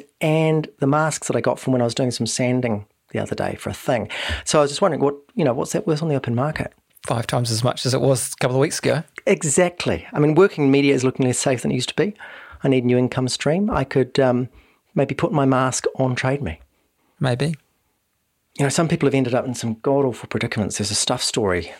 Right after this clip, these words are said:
Speaker 1: uh, from a, a reporter, Lorna Thornber, uh, about this couple, a Kiwi couple, um, from Orewa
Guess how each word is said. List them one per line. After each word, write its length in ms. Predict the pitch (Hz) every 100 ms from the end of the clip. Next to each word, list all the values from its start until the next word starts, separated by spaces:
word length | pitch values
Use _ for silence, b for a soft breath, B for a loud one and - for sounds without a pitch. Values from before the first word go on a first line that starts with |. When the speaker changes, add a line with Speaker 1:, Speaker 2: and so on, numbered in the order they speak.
| -
Speaker 1:
uh, 320 | - 104 98 95
from 840 | - - 98 95 92 92 92 101
a, 180 | - 98 - - -
a 80 |
reporter, 500 | 98 - 117 107 98
Lorna 500 | 95 95 98 110 113
Thornber, 760 | 107 - - 143 147 135 82 104 - B B B B -
uh, 340 | 110 101 104 -
about 240 | - 107
this 140 | 123
couple, 400 | - - 135 104
a 20 | 95
Kiwi 280 | - 170
couple, 440 | 156 95 85 92 104 _ B B B B
um, 320 | - 98 98 95
from 380 | - 101 95 90
Orewa 500 | - 104 92 85 92